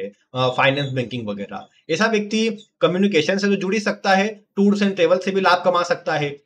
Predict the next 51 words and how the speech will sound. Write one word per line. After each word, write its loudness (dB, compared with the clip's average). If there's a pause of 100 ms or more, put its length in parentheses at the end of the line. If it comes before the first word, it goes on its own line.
(160)
ऐसा 2
व्यक्ति -2
ये 0
भी -2
कर 0
सकता -2
है 4
अपने -4
जीवन -2
काल -2
के -4
अंदर -4 (260)
कि, 0 (240)
अ, -10 (300)
थोड़ी 4
यात्राएं 4
करना, -6
यात्रा 2
से 0
जुड़ना, -2 (220)
कहीं 0
दूर -2
देशों 0
से -6
जुड़ना 0
या 4
दूर -4
कहीं 4
पर 4
जाना, 2 (340)
अ, -2
वहां 4
से 4
अपने 0
कार्य 2
को -4
पूरा -2
करना -4
और 0
फिर -4
आना, -4
इस -8
तरह 0
की -4
बातें 0
कुछ -6
देखने -10
को -10
मिल -10
सकती -16
है। -12